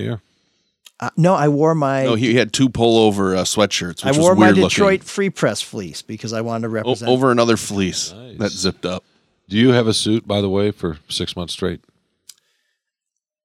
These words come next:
Speaker 2: I have a fair number of suits, but I don't have enough for si-, but, you know, the best suit story, actually, one of my favorite stories from the whole damn trial, was this guy who has so many suits he can change up every day,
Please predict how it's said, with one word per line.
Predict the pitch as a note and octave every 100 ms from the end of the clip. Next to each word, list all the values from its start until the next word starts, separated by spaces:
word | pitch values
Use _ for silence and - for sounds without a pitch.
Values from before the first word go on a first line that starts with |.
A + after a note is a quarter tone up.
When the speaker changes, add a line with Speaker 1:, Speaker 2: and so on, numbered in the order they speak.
| -
Speaker 2:
I | E3 G3
have | F#3 G#3 G#3 F3+ -
a |
fair | C#3 - F3+ E3+
number | D#3 D3 C3+
of | A2
suits, | - - G2+ - -
but | A2
I | A#2
don't | C#3 C3+
have | B2+
enough | B2+ A#2+
for | B2+
si-, | C3 -
but, | F3+ G#3+
you | A3
know, | A3+
the | G3 D#3 F3
best | C3+ B3+ - -
suit | - C#4+ -
story, | - C#3 A2+ A2+
actually, | G#2+ A2 - G#2+ A2+ C#3+ - -
one | F3
of | F#3+
my | D3
favorite | - F#3+ A3+ F3+
stories | - F3
from | C#3
the | C3
whole | F#3 C4
damn | G#3+ F3+ D3+
trial, | - G#3 G#3 A2+ F#2 E2+ _ _ _ _ - _
was | D3 E3 D3
this | F3+ C#3
guy | D#3+ F#3 G#3+
who | G3
has | D#3+ C#3
so | - G#3+
many | G3+ E3
suits | - G#3 -
he | C#3+
can | C#3
change | A#2+ F3 E3+ D#3
up | D#3
every | D#3 C#3+ C3+
day, | D#3 C#3+ A#2+